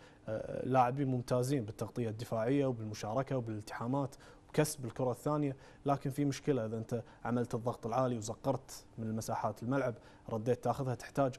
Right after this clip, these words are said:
أول تمريرتين أو ثالث تمريرة تكون تمريرة دقيقة و-، وأنت كلاعب تكون تكنيكك عالي، وهذا اللي، اللي، اللي يفتقدونه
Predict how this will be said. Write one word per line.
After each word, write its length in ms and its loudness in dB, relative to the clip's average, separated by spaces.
أول 220 4
تمريرتين 580 0
أو 100 -2
ثالث 300 2
تمريرة 420 2
تكون 320 -4
تمريرة 420 0
دقيقة 540 2
و-، 120 -2
وأنت 360 0
كلاعب 440 2
تكون 260 -4
تكنيكك 460 -4
عالي، 260 0
وهذا 300 4
اللي، 260 0
اللي، 280 -2
اللي 280 -4
يفتقدونه 600 0